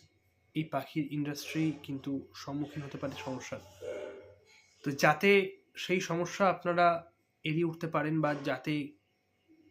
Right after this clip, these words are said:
এই সমস্যা আপনাদের পাখির থেকে দূরে থাকে, তো সেই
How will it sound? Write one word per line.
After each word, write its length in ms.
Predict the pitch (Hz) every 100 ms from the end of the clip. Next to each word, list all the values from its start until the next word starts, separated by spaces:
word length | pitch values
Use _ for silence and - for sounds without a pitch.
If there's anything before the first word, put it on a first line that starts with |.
| _ _
এই 160 | 165 160
সমস্যা 680 | - 143 143 - 156 - - _ _ _ _ -
আপনাদের 320 | 139 156 147
পাখির 340 | 143 - 160
থেকে 180 | - 143
দূরে 200 | 131 139
থাকে, 280 | 139 131 156 156 - - _ _ _ _ -
তো 80 | 127
সেই 480 | - 180 208 190